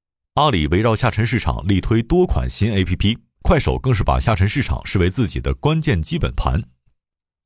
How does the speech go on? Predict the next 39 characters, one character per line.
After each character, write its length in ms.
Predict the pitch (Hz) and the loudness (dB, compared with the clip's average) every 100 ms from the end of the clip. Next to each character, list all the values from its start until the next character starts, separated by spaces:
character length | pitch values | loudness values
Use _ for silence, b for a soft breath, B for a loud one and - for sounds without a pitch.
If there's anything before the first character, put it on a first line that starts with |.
| - | -4
因 100 | 104 | 0
为 200 | 92 - - | 0 -2 0
隐 140 | 101 | 0
藏 200 | 95 98 | 2 0
在 120 | 110 | 2
下 180 | 90 98 | 2 2
沉 180 | 87 95 | 2 2
大 120 | 98 | 2
战 160 | 87 92 | 2 0
背 160 | 113 101 | 0 0
后 180 | 107 | 2
的 80 | 92 | 0
关 180 | 92 101 | 0 0
键 140 | 101 | 0
逻 160 | 65 71 | 0 -2
辑 140 | 76 | -2
是， 200 | 67 - - _ | -4 -6 -14 _
随 140 | - 127 | -2 0
着 100 | 156 | 2
流 120 | 98 | 2
量 180 | 123 107 | 2 2
价 180 | 117 | 0
格 140 | 85 95 | 2 0
高 200 | 151 170 | 2 0
企， 260 | - - - b | 0 -8 -10 b
下 160 | - 143 | -2 0
沉 160 | 135 | 0
市 120 | 131 147 | -2 -2
场 180 | 131 | -2
流 120 | 127 131 | 0 0
量 200 | 135 - - | 0 -2 -2
成 140 | 92 | 0
为 80 | 85 | 0
了 80 | 95 | 0
性 180 | 127 | -2
价 160 | 107 92 | 0 -2
比 240 | - 62 | -2 -6
较 200 | 60 - | -2 -2
高 280 | 82 117 139 | 2 0 0